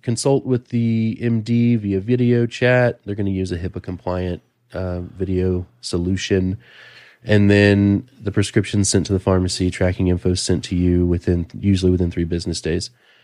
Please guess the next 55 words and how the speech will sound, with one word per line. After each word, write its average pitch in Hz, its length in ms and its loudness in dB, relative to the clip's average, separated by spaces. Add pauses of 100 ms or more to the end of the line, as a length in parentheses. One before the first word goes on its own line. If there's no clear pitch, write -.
(260)
So - 160 2
from 110 140 0
the 107 80 2
time 127 320 2
that 135 120 0
the 135 140 0
inqu-, 110 400 -4 (120)
inqu-, 117 460 -2
inquiry 123 600 0
is 98 100 -4
sent 117 240 -2
by 120 120 2
you 95 300 2 (480)
to - 80 -6
the 95 80 0
time 104 260 0
that 104 80 2
your 87 120 -2
meds 98 800 0
are 92 100 -4
in 95 200 -2
hand 90 400 -6
is 87 180 -10
usually 95 440 -2
as 87 140 -6
little 85 200 -4
as 80 100 -6
a 78 60 -6
week, 78 340 -8 (320)
assuming 117 720 4 (360)
the 95 80 -4
patient 92 440 0
is 90 120 -4
on 90 160 -2
the 87 60 -4
ball 78 320 0 (200)
and 87 220 -6
they're, 85 380 -4 (380)
you 98 100 -4
know, 85 120 -2
going 98 360 2
next 92 300 -2
day 92 180 4
to 87 80 0
get 90 160 -2
the 92 80 -4
labs 87 320 -2
and 87 100 -8
the 82 60 -6
physical 80 380 -4
done, 82 280 -2
that 71 140 -6
kind - 180 -14
of 85 80 -12
thing. 78 260 -12